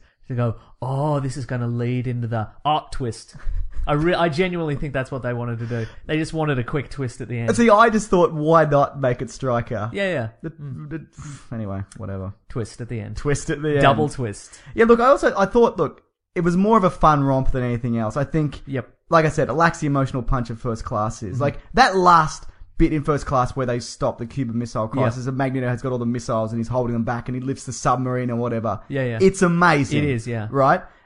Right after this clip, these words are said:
Speaker 2: And I can see they were trying to do that.
Speaker 1: Which reminds me, a lot of people are asking us to do that First Class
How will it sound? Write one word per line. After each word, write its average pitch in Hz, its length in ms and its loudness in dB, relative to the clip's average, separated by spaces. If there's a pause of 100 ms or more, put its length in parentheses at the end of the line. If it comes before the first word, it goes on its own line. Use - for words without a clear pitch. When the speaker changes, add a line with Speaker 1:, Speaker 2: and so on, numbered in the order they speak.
(120)
Speaker 2:
And 170 360 4
I 185 120 4
can 185 100 2
see 220 200 2
they 185 80 6
were 160 120 6
trying 151 280 0
to 135 40 0
do 143 200 -2
that. 135 120 2
Speaker 1:
Which 170 140 -2
reminds 160 260 -2
me, 139 60 -4
a 127 80 -4
lot 131 100 -2
of 127 100 -4
people 120 200 -4
are 113 60 -2
asking 113 260 -4
us 110 100 -6
to - 80 -10
do 110 140 -6
that 107 240 -8 (100)
First 113 240 -6
Class 107 400 -8